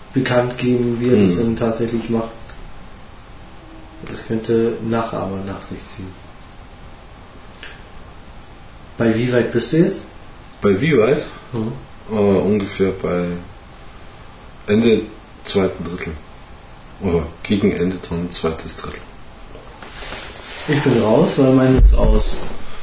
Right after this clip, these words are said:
Speaker 2: Ja, das ist das Gequatsche. Man muss halt dann doch ziehen, trotz allem.
Speaker 1: Ich hab so gut
Speaker 2: Weil es
Speaker 1: hinbekommen.
Speaker 2: könnte dann bitter werden, wenn man auch,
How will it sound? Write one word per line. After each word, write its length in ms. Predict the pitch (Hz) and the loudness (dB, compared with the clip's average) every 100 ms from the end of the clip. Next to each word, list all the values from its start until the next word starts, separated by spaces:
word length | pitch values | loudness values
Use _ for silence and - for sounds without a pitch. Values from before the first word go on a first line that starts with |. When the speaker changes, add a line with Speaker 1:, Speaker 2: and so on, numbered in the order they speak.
| - - | -4 0
Speaker 2:
Ja, 240 | - - - | 2 2 0
das 180 | 95 104 | 0 0
ist 220 | - - | -4 -4
das 140 | - | -4
Gequatsche. 540 | - 95 92 85 - 80 | -6 -6 -4 -4 -2 0
Man 120 | 92 110 | 4 4
muss 200 | 151 127 | 4 2
halt 160 | 120 | 0
dann 120 | 95 | -2
doch 280 | 90 - - | 0 -2 -2
ziehen, 520 | - - 98 127 156 - | -4 0 2 2 2 0
trotz 360 | 107 110 - - | 0 0 0 -6
allem. 380 | 92 104 120 120 - - - - - - - | -2 0 -2 -4 -10 -14 -14 -14 -14 -12 -6
Speaker 1:
Ich 120 | - | 0
hab 140 | 120 - | 0 2
so 360 | - 165 208 | 4 6 6
gut 180 | - 185 | 6 4
Speaker 2:
Weil 120 | 123 | 6
es 60 | 123 | 6
Speaker 1:
hinbekommen. 380 | 175 135 131 107 | 6 8 6 6
Speaker 2:
könnte 180 | 143 127 | 6 6
dann 200 | 110 - | 4 2
bitter 320 | 147 160 139 | 2 4 6
werden, 280 | 135 135 117 | 6 4 2
wenn 140 | 110 | 2
man 100 | 101 | 2
auch, 240 | 98 104 | 2 0